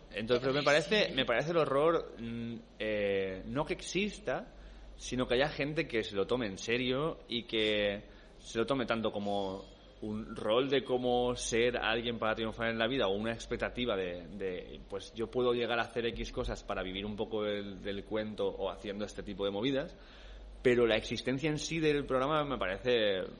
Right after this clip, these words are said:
Speaker 1: maravillosa,
Speaker 2: Pero
Speaker 1: porque es,
Speaker 2: y,
Speaker 1: es,
Speaker 2: y
Speaker 1: es una
Speaker 2: perdo-,
Speaker 1: locura.
Speaker 2: perdóname, entonces, ¿qué, qué piensas de la profesión influencer?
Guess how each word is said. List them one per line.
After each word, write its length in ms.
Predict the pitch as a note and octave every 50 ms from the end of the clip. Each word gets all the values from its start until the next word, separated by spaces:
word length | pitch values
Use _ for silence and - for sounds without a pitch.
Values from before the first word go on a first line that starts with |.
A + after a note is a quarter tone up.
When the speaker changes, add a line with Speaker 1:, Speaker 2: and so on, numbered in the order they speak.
| - F2 F2 F2+
Speaker 1:
maravillosa, 580 | F#2 F#2 F#2 F2+ F#2 F#2 G2 A#2 C3+ - A2+
Speaker 2:
Pero 60 | F#2+ F2+
Speaker 1:
porque 160 | F2+ F#2 F#2+ G2+
es, 140 | - - - -
Speaker 2:
y, 60 | - G#3
Speaker 1:
es, 80 | F#3+ G3 G#3
Speaker 2:
y 60 | F#3+
Speaker 1:
es 60 | E3
una 100 | A3+ A#3+
Speaker 2:
perdo-, 80 | A3+ - D3+
Speaker 1:
locura. 220 | - A#2+ C3 -
Speaker 2:
perdóname, 500 | E3 D#3 D#3 D3 C#3+ C#3 C3+ C#3 D#3 F#3
entonces, 220 | G3 F#3 F3+ F3 -
¿qué, 220 | - F3 E3+ E3
qué 140 | E3+ F3 E3+
piensas 500 | E3+ - E3+ F3 F3 F3 - F3 E3 - -
de 300 | E3 D#3+ D#3+ D#3+ D#3+ D#3+
la 140 | D#3+ D#3+ D#3
profesión 500 | - E3 D#3+ - E3 - - E3 D#3+ E3
influencer? 680 | D#3 D3+ - - D#3+ E3 F3 G3 G3+ - - D3 C#3